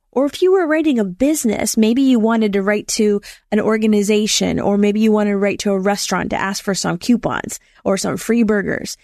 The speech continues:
You would say, "Dear McDonald's." Saying things like that let the person know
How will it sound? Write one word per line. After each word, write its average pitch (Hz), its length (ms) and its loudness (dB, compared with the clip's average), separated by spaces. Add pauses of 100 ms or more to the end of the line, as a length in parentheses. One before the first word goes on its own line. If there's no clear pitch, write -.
(160)
You 226 160 4
would 233 120 2
say, 208 280 2
"Dear 277 720 2 (260)
McDonald's." 208 800 -4 (400)
Saying 392 380 0
things 330 420 0
like 233 240 0
that 294 380 -2 (200)
let 247 380 -2
the 233 80 -2
person 277 600 0
know 220 460 2